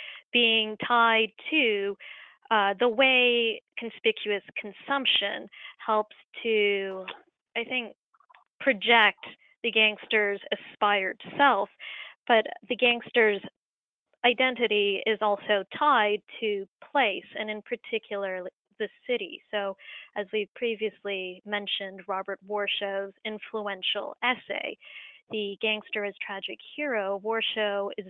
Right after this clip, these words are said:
very clear when he says that the gangster is the man of the city.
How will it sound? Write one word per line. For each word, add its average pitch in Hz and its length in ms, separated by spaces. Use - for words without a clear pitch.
very 214 320
clear 226 380
when 202 160
he 202 160
says 196 240
that 208 200
the 220 120
gangster 202 680
is 220 440
the 220 100
man 208 400
of 185 120
the 202 80
city. - 280